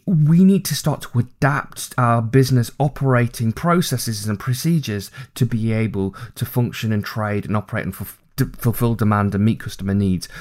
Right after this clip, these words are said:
over those sort of changing times. I think we need to be brave. You know, we've got to take risks and go outside of our comfort zone. Yes, often said,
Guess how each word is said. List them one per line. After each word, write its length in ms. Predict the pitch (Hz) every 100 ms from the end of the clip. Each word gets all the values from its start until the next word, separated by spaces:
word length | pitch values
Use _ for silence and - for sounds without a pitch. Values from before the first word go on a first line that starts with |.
| - -
over 220 | 107 101
those 200 | 95 98
sort 180 | - 101
of 60 | -
changing 420 | - 98 92 90
times. 560 | 92 95 90 87 - - _ _ - - -
I 40 |
think 140 | 151 196
we 80 | 170
need 80 |
to 60 | 143
be 80 | 117
brave. 540 | 98 90 90 87 - - - - - -
You 80 | 120
know, 80 | 117
we've 160 | 127
got 120 | 131
to 60 | 147
take 260 | 139 143 95
risks 220 | 107 -
and 80 | 98
go 280 | 95 -
outside 340 | 101 - 101 95
of 80 | 90
our 80 |
comfort 360 | 85 98 85 87
zone. 400 | - 95 87 82 - _
Yes, 480 | 127 131 131 - - - - _
often 500 | 127 123 - 131 123
said, 520 | 113 - 123 104 104